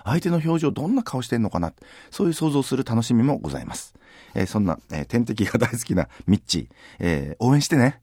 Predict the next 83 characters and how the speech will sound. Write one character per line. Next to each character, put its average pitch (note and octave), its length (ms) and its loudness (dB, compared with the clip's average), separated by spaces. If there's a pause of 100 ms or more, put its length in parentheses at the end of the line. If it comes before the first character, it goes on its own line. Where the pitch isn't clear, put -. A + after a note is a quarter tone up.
(100)
本 - 260 2
当 - 160 0
に。 B2+ 140 2 (320)
テ G#3 120 6
レ F#3+ 80 6
ビ D3+ 80 4
で B2 60 4
僕 C3+ 200 0
を A2 60 4
見 G#2+ 100 6
か C3 100 0
け C3+ 80 4
た C3 140 4
ら A2 60 2
小 G3 180 2
さ G3+ 100 2
く - 100 -18
て B2 120 0
い C3+ 60 4
い - 20 0
か F#2+ 100 2
ら E2+ 60 0
手 D#3 180 2
振 F#2+ 80 -4
っ - 20 -2
て - 140 -2
ね。 D#2+ 220 -4 (340)
は G2+ 160 -2
い。 - 80 -14 (680)
え A#3+ 80 2
ー、 C#4+ 80 4
三 G#3 140 6
月 E3 220 2
二 E3+ 100 6
十 A#2 300 4
三 D#3+ 180 4
日、 - 280 0
パ C#3+ 160 2
ン - 20 4
チ - 100 -4
ド B2+ 80 4
ラ B2 80 6
ン A2+ 60 2
ク A2+ 80 -6
ラ A#2+ 80 6
ブ F#2 140 -2
リ G#2+ 100 2
リ D#3+ 100 6
ー C#3 40 2
ス。 - 240 -8
そ - 140 0
し - 60 -4
て、 - 200 4 (220)
ツ A#3 180 6
ア A#3 60 6
ー - 20 6
も F#3+ 140 4
決 - 140 -2
ま C#3 80 6
り A#2+ 60 4
ま A2+ 80 4
し - 60 -8
た。 - 80 -10 (260)
七 - 180 2
月 A#2 200 0
二 - 180 -10
日、 - 240 4
福 - 220 2
岡 - 160 0
市 - 160 -2
民 A3 140 6
会 - 260 0
館。 C#2 200 -8 (360)
今 - 120 -10
年 - 220 -8
は D2 100 -2
ね、 C2+ 220 -8
土 A2+ 160 4
曜 C#3 180 6
日 E2 100 -2
で - 80 -12
す - 180 -2
よ。 B2 100 2